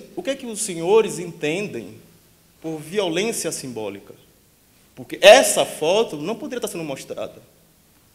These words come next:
Essa foto, ela tem um contexto específico e ela não pode ser. E se ela foi tirada, é porque ela foi violentada. Porque se ela pudesse ser mostrada nesse, nesse contexto,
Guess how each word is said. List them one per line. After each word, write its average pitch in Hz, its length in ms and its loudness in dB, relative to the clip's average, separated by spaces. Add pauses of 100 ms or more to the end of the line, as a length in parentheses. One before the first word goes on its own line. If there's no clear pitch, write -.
(400)
Essa 214 460 8
foto, 165 460 2
ela 156 240 0
tem 175 140 0
um 226 120 0
contexto 226 800 2
específico - 1000 -6 (840)
e 170 80 -4
ela 202 100 8
não 247 160 0
pode 220 540 4
ser. 123 360 -8
E 165 120 -2
se - 100 0
ela 226 120 6
foi 143 260 -4
tirada, 165 680 4 (960)
é 175 60 4
porque 180 220 0
ela 190 100 6
foi 214 160 2
violentada. 202 880 0 (680)
Porque 311 180 2
se 311 80 4
ela 285 100 6
pudesse 208 360 4
ser 175 140 6
mostrada 156 540 2
nesse, 190 680 2 (100)
nesse 156 280 2
contexto, 127 680 -8